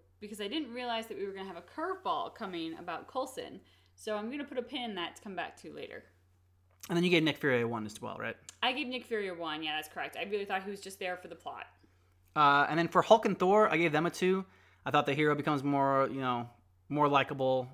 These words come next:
Speaker 2: uh, with them in it. And because I like them as part of the Avengers, and, uh, I like them teamed up with Captain America and Iron Man, and, you know, they're, like, you know, Thor's,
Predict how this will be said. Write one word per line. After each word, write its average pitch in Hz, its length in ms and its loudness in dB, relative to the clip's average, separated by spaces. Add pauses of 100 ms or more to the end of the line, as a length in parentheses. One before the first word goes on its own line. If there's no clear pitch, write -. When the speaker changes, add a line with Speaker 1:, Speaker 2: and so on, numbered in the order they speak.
(160)
Speaker 2:
uh, 113 420 -2
with 139 160 -2
them 131 160 -2
in 131 140 -4
it. 131 120 -4 (600)
And 123 320 0
because 127 160 -2
I 127 60 2
like 127 200 0
them 131 100 -2
as 120 80 -4
part 139 240 4
of 135 60 -2
the 135 100 2
Avengers, 127 760 -2 (440)
and, 113 480 -4
uh, 110 340 4
I 117 60 -2
like 120 200 -4
them 120 140 -4
teamed 123 280 -4
up 117 220 0
with 123 200 -4
Captain 127 300 -2
America 123 600 0
and 127 220 -2
Iron 127 260 -2
Man, 127 380 -4
and, 110 200 -6
you 113 60 -6
know, 113 100 -4
they're, 117 340 -2
like, 110 200 -10
you 117 80 -10
know, 104 260 -8
Thor's, 120 500 -4